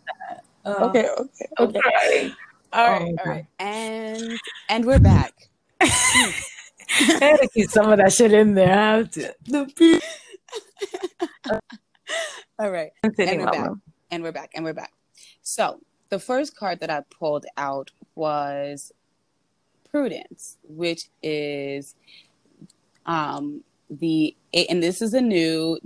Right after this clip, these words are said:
Speaker 2: deck, y'all, so please bear with me. But this is the, um, Earth. This is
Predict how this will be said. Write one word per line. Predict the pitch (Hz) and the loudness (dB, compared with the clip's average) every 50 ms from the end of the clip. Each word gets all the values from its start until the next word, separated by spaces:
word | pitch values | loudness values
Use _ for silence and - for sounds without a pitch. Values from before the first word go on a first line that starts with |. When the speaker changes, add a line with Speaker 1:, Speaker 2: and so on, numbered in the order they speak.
| 151 139 - | -16 -12 -6
Speaker 2:
deck, | 156 139 131 139 - - | -4 -4 -4 -4 -6 -8
y'all, | 143 139 139 139 135 139 156 208 233 | -6 -6 -4 -4 -4 -4 -6 -8 -10
so | - - - - - - - - 165 156 151 147 147 147 160 - _ _ _ _ _ _ _ _ _ _ _ _ | -12 -12 -12 -12 -12 -12 -8 -4 -2 -2 -2 -2 -2 -6 -8 -12 _ _ _ _ _ _ _ _ _ _ _ _
please | _ - 247 233 202 156 - - | _ -8 -6 -6 -6 -6 -8 -8
bear | 147 139 127 | -10 -8 -8
with | 123 135 131 _ - | -10 -12 -14 _ -10
me. | 143 139 147 208 254 - _ - - - - - - - - _ - | -6 -4 -2 -2 -4 -4 _ -12 -12 -12 -12 -16 -16 -16 -12 _ -2
But | 185 190 185 - | 0 0 0 2
this | 220 226 247 - - - | 0 0 0 0 -6 -6
is | - 226 220 214 208 202 - - - - | -4 -2 -2 -2 -2 -4 -8 -12 -18 -16
the, | 156 185 180 180 180 180 180 170 165 - _ - | -10 -8 -6 -6 -4 -4 -2 -4 -4 -6 _ -6
um, | - 165 160 156 143 139 143 - - 160 - _ - | -4 -4 -4 -4 -6 -8 -12 -14 -16 -20 -14 _ -4
Earth. | 185 185 175 165 - - - - | -2 -2 -2 -4 -8 -14 -18 -12
This | 175 185 175 - | -12 -10 -10 -10
is | 202 190 165 | -10 -12 -12